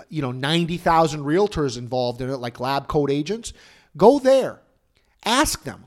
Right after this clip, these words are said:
"What do you think about this lead generation company? Has anybody used them?" Now, remember, remember though, don't take all of the feedback as fact.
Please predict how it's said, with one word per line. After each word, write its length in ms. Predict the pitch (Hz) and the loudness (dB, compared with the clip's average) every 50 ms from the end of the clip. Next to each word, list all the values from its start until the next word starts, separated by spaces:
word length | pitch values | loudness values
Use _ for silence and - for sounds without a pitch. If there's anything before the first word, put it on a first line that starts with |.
| _ - | _ -12
"What 300 | 151 139 143 170 202 233 | -6 0 4 6 6 6
do 60 | 254 | 6
you 140 | 269 269 247 | 2 2 0
think 320 | - - 196 185 175 - | 0 0 -2 -2 0 -2
about 480 | 185 135 - 156 151 147 - 117 107 139 | -2 4 4 4 4 4 0 -6 2 4
this 260 | 180 190 - - - | 4 4 4 -2 -6
lead 300 | 147 147 165 160 156 135 | -6 -8 -8 -8 -8 -6
generation 540 | 160 156 139 143 143 147 143 - - 143 127 | -6 -6 -4 -4 -6 -6 -6 -8 -12 -14 -8
company? 420 | - 151 135 - - 110 - - - _ _ _ | -8 -8 -8 -8 -10 -12 -12 -14 -18 _ _ _
Has 180 | - 147 147 143 | -4 -4 -2 0
anybody 400 | 175 185 208 185 190 185 185 175 | 0 0 0 2 2 2 2 0
used 340 | 165 180 208 220 208 147 - | -2 0 0 0 0 -2 -6
them?" 160 | 139 113 - _ _ _ _ _ _ - - - - _ - _ _ _ - | -10 -12 -12 _ _ _ _ _ _ -20 -20 -20 -20 _ -20 _ _ _ -2
Now, 180 | 151 156 160 | 2 2 4
remember, 540 | 165 180 180 180 214 247 233 180 135 107 - - _ _ _ _ _ _ _ _ _ _ _ _ _ _ _ _ _ _ - | 4 4 4 6 6 6 6 4 2 -4 -6 -10 _ _ _ _ _ _ _ _ _ _ _ _ _ _ _ _ _ _ -2
remember 480 | 151 165 175 170 202 220 220 185 175 143 | 2 2 4 6 6 6 6 6 4 2
though, 280 | 113 110 95 90 - _ _ _ _ _ _ _ _ _ _ _ _ 127 117 | 2 -2 -10 -10 -16 _ _ _ _ _ _ _ _ _ _ _ _ -8 4
don't 480 | - 190 185 208 220 247 - - _ - | 8 8 8 8 8 2 -2 -12 _ -8
take 500 | - - 202 190 185 185 185 185 - - _ _ _ _ _ - | -2 0 2 4 4 4 2 0 -8 -18 _ _ _ _ _ 0
all 340 | 147 151 156 165 180 180 185 | 2 4 6 6 6 4 2
of 120 | 170 156 | 0 -2
the 80 | 160 - | -6 -6
feedback 680 | - - - 175 170 165 139 123 139 131 120 - - | -6 -8 -6 -4 -4 -4 -4 -2 -2 -2 -2 -6 -8
as 240 | 120 120 127 123 - | -10 -10 -8 -8 -10
fact. 680 | - _ _ - 170 156 131 107 - - - - - | -14 _ _ -4 -2 -2 -2 -2 -8 -14 -18 -18 -18